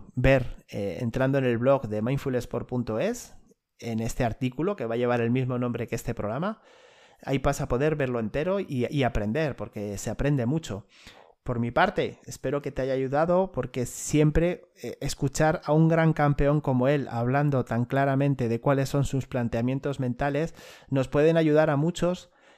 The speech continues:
eh, a, a seguir mejorando, <laughs> a fijarnos en lo que realmente es lo importante. Sí que hay una cosa que, que me gustaría destacar,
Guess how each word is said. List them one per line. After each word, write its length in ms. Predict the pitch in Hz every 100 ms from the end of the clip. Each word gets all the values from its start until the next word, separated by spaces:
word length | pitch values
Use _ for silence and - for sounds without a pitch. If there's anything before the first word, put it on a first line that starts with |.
| _
eh, 300 | - 135 120 -
a, 460 | 123 117 110 - - _
a 140 | 120
seguir 320 | 113 120 131
mejorando, 540 | 165 120 117 160 123 - - - -
<laughs> 280 | - -
a 180 | 131 123
fijarnos 560 | 117 131 - 131 151 151
en 80 | 151
lo 100 | 135
que 120 | 120
realmente 480 | 117 123 131 139 160
es 80 |
lo 80 | 147
importante. 680 | 123 110 104 135 143 107 - - - -
Sí 180 | - 160
que 80 | 165
hay 100 | 190
una 180 | 196 180
cosa 360 | 185 180 208
que, 280 | - 143 -
que 120 | -
me 100 | 123
gustaría 400 | 120 123 127 120
destacar, 520 | 147 156 139 147 170